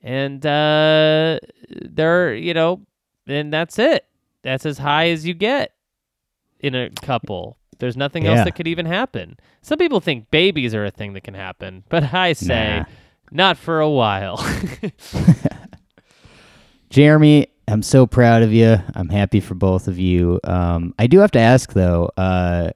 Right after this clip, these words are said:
Speaker 2: when you were celebrating your wedding, you didn't happen to run into John Beckwith or Jeremy Gray, did you?
Speaker 1: Uh, no. Who are they?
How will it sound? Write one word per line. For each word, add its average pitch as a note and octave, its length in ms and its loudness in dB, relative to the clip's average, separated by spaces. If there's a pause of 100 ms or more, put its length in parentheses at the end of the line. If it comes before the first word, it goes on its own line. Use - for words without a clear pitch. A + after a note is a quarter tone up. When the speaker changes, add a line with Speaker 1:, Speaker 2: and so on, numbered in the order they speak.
(140)
Speaker 2:
when G#2+ 160 2
you C3+ 120 6
were E3 120 6
celebrating F#2 800 4
your F2+ 160 0
wedding, E2 480 0 (560)
you B2 160 4
didn't E3+ 200 6
happen C#3 300 4
to A2+ 100 6
run A2 240 6
into F#2+ 600 2 (580)
John G#2+ 480 2
Beckwith G#2 840 2
or F#2+ 160 2
Jeremy G2 680 0
Gray, F2 480 0
did E2+ 240 -4
you? A2 300 2 (1160)
Speaker 1:
Uh, C#3 480 -4 (140)
no. A#2 520 0
Who E3+ 100 -2
are G3 140 -2
they? E3+ 340 -10